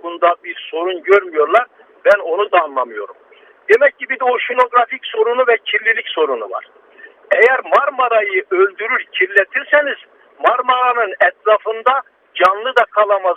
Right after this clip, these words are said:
uzun dönemde. Bakın onu söyleyeyim. Besin zinciri vasıtasıyla siz kendi insanlarınıza da o bölgeyi yaşanmaz hale getirebilirsiniz.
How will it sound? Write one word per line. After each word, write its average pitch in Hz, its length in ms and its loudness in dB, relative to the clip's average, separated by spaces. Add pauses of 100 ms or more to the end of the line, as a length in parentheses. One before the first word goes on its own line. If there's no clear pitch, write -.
uzun 165 380 -14
dönemde. 131 480 -2
Bakın - 280 -2
onu 175 200 -6
söyleyeyim. 175 460 -8 (380)
Besin - 440 -4
zinciri 196 440 -4
vasıtasıyla 180 840 0 (480)
siz 247 180 -6 (160)
kendi 175 360 -4
insanlarınıza 180 1000 -2
da 185 120 2 (280)
o - 200 -2
bölgeyi 175 500 0
yaşanmaz 170 540 -2
hale 151 240 0
getirebilirsiniz. 143 920 -10